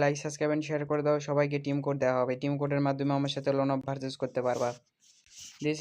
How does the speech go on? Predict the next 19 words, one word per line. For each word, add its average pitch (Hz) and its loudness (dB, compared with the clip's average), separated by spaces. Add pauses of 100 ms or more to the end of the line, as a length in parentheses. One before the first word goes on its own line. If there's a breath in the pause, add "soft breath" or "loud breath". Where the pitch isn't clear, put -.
is 156 -2 (160)
power, 143 8 (220)
ব্রো। 151 4 (600)
তাড়াতাড়ি 147 4 (140)
জয়েন 143 2
হও, 131 0 (100)
ঠিক 139 -2
আছে? 143 0 (100)
লাইভে 143 4 (100)
সবাই 147 4 (100)
জয়েন, 143 2 (180)
জয়েন 139 4
হও, 147 2 (580 soft breath)
আর 131 6
এখানে 139 0
টিম 147 2 (100)
কোড 143 0 (100)
দেওয়া 135 6 (120)
হবে। 123 -2